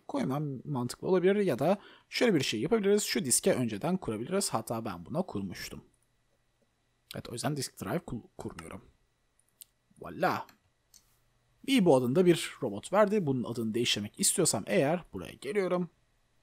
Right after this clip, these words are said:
Robo on iki diyelim.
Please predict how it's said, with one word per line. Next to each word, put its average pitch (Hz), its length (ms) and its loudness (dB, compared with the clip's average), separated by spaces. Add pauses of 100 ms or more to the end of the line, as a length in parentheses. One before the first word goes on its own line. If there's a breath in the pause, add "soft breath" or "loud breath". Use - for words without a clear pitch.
(3500)
Robo 156 240 6
on 120 60 4
iki 104 200 -4
diyelim. 92 180 0